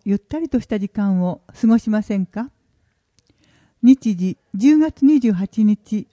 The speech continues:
木曜日、午前十時から十一時。場所、北部子育て支援センター。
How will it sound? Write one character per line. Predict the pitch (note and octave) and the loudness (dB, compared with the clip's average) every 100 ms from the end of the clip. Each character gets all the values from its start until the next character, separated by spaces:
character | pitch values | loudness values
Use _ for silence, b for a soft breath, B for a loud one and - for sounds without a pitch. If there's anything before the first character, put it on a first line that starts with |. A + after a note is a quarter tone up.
| - | -2
木 | G3 - C4+ | -2 2 2
曜 | G#3 D#3+ | 2 0
日、 | C4 - _ _ _ _ _ - | -6 -14 _ _ _ _ _ 0
午 | G3 D4 | 4 4
前 | C#4 A3 F3 | 6 4 4
十 | A3+ C#4+ | 4 4
時 | A3+ | 2
か | G3 | -2
ら | E3 D3+ | -4 0
十 | E3+ | 0
一 | G#3 - G3 | 0 -2 -8
時。 | E3+ C4 _ _ _ _ _ _ _ _ _ G#3 | -8 -12 _ _ _ _ _ _ _ _ _ -4
場 | G#3+ | -4
所、 | G#3+ B3+ A#3 - _ _ - | -2 -2 -2 -8 _ _ -2
北 | D4 D#4 C4+ | 0 2 2
部 | F#3+ | 2
子 | - G3 | 0 -2
育 | A#3+ A3 | 0 -2
て | - F3+ | -2 -6
支 | - | 2
援 | B3+ B3+ | 4 4
セ | - A3 | 2 0
ン | F#3+ | 0
タ | - | -2
ー。 | D#3+ | -10